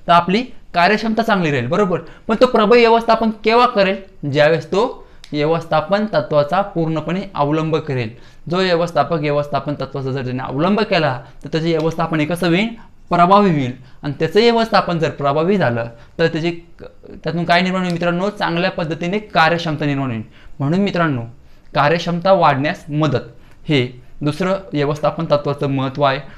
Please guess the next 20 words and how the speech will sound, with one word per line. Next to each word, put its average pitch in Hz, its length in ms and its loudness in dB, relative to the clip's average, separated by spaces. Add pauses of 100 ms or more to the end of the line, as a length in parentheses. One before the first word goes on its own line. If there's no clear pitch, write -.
(140)
म्हणजे 175 260 4
मित्रांनो, 143 460 2 (340)
याचाच 160 240 2
अर्थ 196 220 6
असा 170 260 4
आहे 139 160 4
की 165 160 -4
जो 160 80 0
व्यवस्थापन 147 600 0
करणारा 202 260 2
जो 180 80 0
व्यक्ती 160 300 -2
आहे, 123 180 -4 (380)
जो 143 60 0
व्यवस्थापक 165 680 0
आहे, 139 120 -4 (340)
त्याची 180 160 0
जी 202 100 2
कार्यक्षमता 170 680 2
आहे, 123 180 2